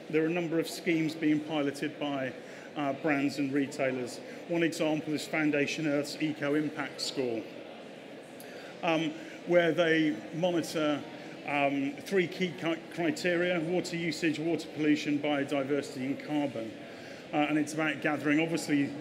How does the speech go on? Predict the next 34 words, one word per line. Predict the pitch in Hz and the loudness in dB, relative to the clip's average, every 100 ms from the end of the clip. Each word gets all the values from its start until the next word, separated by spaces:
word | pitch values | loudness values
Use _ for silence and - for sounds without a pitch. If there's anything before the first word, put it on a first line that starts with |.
| 143 | -2
the | 143 143 147 | 2 2 2
information, | 175 156 160 156 147 - 156 151 - - - - | 0 0 2 4 4 4 4 4 0 -10 -10 -4
uh, | 131 123 | -2 2
conducting | 165 170 - 156 151 | 4 4 4 4 4
life | 165 151 | 2 -2
cycle | - 165 147 160 | -2 0 0 0
assessment | 143 151 - - 143 131 - | 0 0 0 -2 0 -2 -8
to | - | -6
put | 190 180 | -4 0
the | |
numbers | 156 156 151 147 147 | 2 2 4 2 2
and | 151 | 0
impacts | 156 143 156 143 - | 2 2 -2 -4 -8
finally | - 156 147 147 143 | -4 2 2 4 2
award | 139 143 143 | 2 0 -2
the | 135 | -2
score | - - 151 139 | -6 -2 0 0
that | 139 | -2
you | 139 | -2
would | 139 | -4
see | - 143 | -4 -2
on | 131 | -2
the | 123 | -4
front | 151 131 | -6 -6
of | - - | -8 -6
pack, | 143 120 - - - - - - | -6 -6 -10 -16 -16 -16 -12 -6
a | |
couple | 135 165 - 143 | 0 0 0 -2
examples | - 147 135 143 135 | 0 0 0 -2 0
there | 147 135 | 2 2
on | 131 | 2
the | 131 | -2
left-hand | 127 - 131 120 | -4 -4 -8 -6
side. | - 143 131 | -4 -4 -4